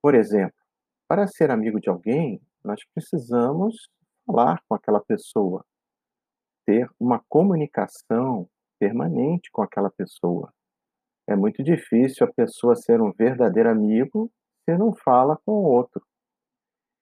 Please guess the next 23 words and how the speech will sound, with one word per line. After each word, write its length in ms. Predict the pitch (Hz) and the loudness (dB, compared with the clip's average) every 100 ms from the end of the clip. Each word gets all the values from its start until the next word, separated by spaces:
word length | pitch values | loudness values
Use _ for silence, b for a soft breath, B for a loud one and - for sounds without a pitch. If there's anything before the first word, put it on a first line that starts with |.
| _ _ 240 | _ _ -6
E 60 | |
para 240 | 226 302 202 | 0 2 2
ser 220 | - 233 | 2 2
amigo 260 | 247 226 | 2 -2
de 140 | - - | -6 -6
Deus, 340 | 117 156 156 | 0 0 0
nós 180 | 135 147 - | -6 -12 -14
precisamos 540 | 170 165 147 160 165 - | -12 -10 -6 -6 -6 -8
também 360 | 196 139 139 | -6 -4 -4
falar 640 | 175 - 165 120 147 147 - _ _ _ _ - | -4 -4 -2 0 0 -2 -6 _ _ _ _ -6
com 220 | 104 95 | -4 -2
Ele. 240 | 95 82 _ _ _ _ _ _ _ _ _ 123 | -4 -6 _ _ _ _ _ _ _ _ _ -4
E 80 | |
nós 200 | 131 165 | -2 -2
podemos 440 | - 147 117 120 107 | 0 0 2 0 0
fazer 320 | 113 104 104 | -2 0 0
isso 600 | 95 156 151 - - - _ _ _ - | 0 -2 -4 -6 -10 -10 _ _ _ -6
através 680 | 123 156 160 - 127 143 - | -4 -2 -2 2 2 2 0
da 180 | 147 - _ | -2 -2 _
oração. 760 | 143 202 208 180 - 95 202 - _ _ _ _ _ _ _ _ _ _ _ _ _ 123 | 2 4 2 -2 -6 -4 -4 -8 _ _ _ _ _ _ _ _ _ _ _ _ _ 0
Sim, 240 | 127 98 | 0 0
Jeová, 840 | 90 90 135 110 - 113 127 104 - | -4 0 2 2 2 2 2 0 -6
Ele 280 | - 120 139 | -6 -4 -6